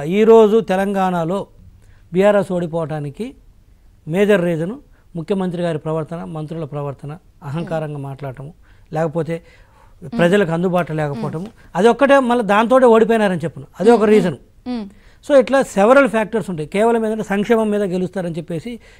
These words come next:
Speaker 1: ఈరోజు వైసీపీ వాళ్ళైతే పూర్తిగా వంద
Speaker 2: అంటే
Speaker 1: శాతం నమ్మకం
Speaker 2: సంక్షేమం
Speaker 1: కొనరు.
Speaker 2: ఒకటని కాకపోయినా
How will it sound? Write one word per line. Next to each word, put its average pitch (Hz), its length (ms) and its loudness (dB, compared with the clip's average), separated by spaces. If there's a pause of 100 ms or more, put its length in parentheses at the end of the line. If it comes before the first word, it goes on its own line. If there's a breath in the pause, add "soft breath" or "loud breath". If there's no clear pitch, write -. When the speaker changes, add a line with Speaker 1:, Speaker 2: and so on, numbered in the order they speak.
(100 soft breath)
Speaker 1:
ఈరోజు 202 260 2
వైసీపీ 180 500 0
వాళ్ళైతే 165 280 -4
పూర్తిగా 208 540 -4
వంద 175 160 -4
Speaker 2:
అంటే - 160 -2
Speaker 1:
శాతం 202 200 -2
నమ్మకం - 260 -2
Speaker 2:
సంక్షేమం 415 420 -4
Speaker 1:
కొనరు. 330 120 -2
Speaker 2:
ఒకటని 302 360 -6
కాకపోయినా 233 580 -8